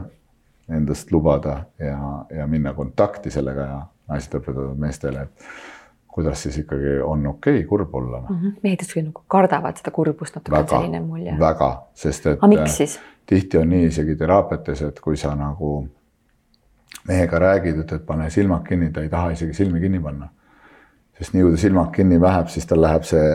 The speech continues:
Speaker 1: kontakt välismaailmaga ära, on ju.
Speaker 2: Kontroll siis
Speaker 1: Kontroll,
Speaker 2: mingit asja.
Speaker 1: just.
Speaker 2: Mhm.
Speaker 1: Ja ta peab kukkuma siia
Speaker 2: Mhm.
Speaker 1: allapoole, on ju. Ja see on nii ebamugav tunne, et ta nagu ütleb, et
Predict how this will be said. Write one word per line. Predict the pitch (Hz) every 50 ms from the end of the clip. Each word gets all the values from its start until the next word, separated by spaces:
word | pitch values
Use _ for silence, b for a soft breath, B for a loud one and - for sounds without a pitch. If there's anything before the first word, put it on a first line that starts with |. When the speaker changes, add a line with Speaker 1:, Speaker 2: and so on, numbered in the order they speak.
| 78 - - - -
Speaker 1:
kontakt | - 92 85 85 - 104 104 - - - - - 85 78
välismaailmaga | 82 95 98 92 80 - - 82 80 78 73 76 78 87 101 113
ära, | 113 92 78 76 73
on | 71
ju. | 71 76 - - _ _ _ _ _ _ _ _ _ _ _
Speaker 2:
Kontroll | - 160 151 - 165 156 147 143 -
siis | - - -
Speaker 1:
Kontroll, | 156 160 80 80 - 92 87 82
Speaker 2:
mingit | 73 -
asja. | 80 73 - - _ _ 78 73
Speaker 1:
just. | 69 - - 175 160
Speaker 2:
Mhm. | 151 160 165 165 - _ _ _ -
Speaker 1:
Ja | 92 80
ta | 80 82
peab | 80 78 78 -
kukkuma | - 95 - - - 78 69 67 67
siia | - 76 71 73
Speaker 2:
Mhm. | 87 90
Speaker 1:
allapoole, | 87 82 78 82 85 80 76 73 73
on | 73 71 73
ju. | 71 71 - _ _ b b b b b b b b b b b b _ _ -
Ja | 78 73
see | - 76 71
on | 71 76 85
nii | 87 87 90 95 98 95 - - -
ebamugav | 82 76 80 82 82 82 82 98 104 107 -
tunne, | - 76 76 76 78 90 95 104 117 - - _ _ -
et | 92 - -
ta | - 73 76
nagu | 76 80 82 80 80 82 - - - _ _ _ _
ütleb, | - 82 82
et | 82 80